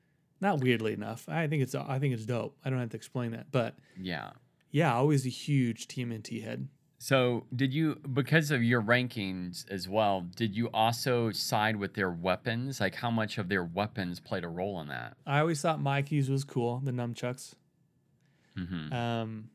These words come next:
Speaker 1: Y-, I like Donatello's st-, like, the bow staff. I don't even know what you call that.
Speaker 2: Yeah.
Speaker 1: That's what I call it.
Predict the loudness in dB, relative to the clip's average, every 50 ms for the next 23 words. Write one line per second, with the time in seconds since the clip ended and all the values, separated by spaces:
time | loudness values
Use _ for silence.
0 | _ _ _ _ _ _ _ _ _ _ _ _ _ _ _ _ _ _ -10 -10
1 | -8 -2 2 4 4 6 6 6 6 6 4 2 0 -2 -6 -2 0 2 2 2
2 | 0 0 0 2 2 2 2 0 -2 -6 -8 -8 -8 -6 -4 -2 -2 -2 -2 -2
3 | -4 -4 -2 -2 0 -2 -2 -2 -4 -4 -4 -2 -4 -4 -8 -10 -14 -18 -12 -6
4 | -2 0 0 0 0 -2 -4 -4 -6 -8 -10 -8 -6 -4 -2 -2 -2 -2 -2 -4
5 | -6 -8 -8 -8 -8 -8 -10 -10 -8 -8 -10 -12